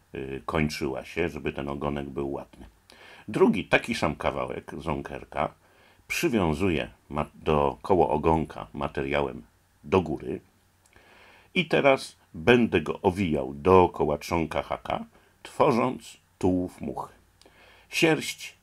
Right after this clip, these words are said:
po każdym zwoju dobrze jest troszeczkę przeczesać, końcówkę obcinamy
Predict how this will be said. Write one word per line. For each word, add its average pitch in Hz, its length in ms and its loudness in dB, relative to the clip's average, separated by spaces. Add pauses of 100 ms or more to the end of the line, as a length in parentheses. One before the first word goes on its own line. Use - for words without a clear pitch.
(180)
po 101 100 0
każdym 92 460 0
zwoju 80 360 4
dobrze 78 300 2
jest 76 140 -2
troszeczkę - 420 -12
przeczesać, - 840 -6 (120)
końcówkę - 520 -12
obcinamy - 680 -12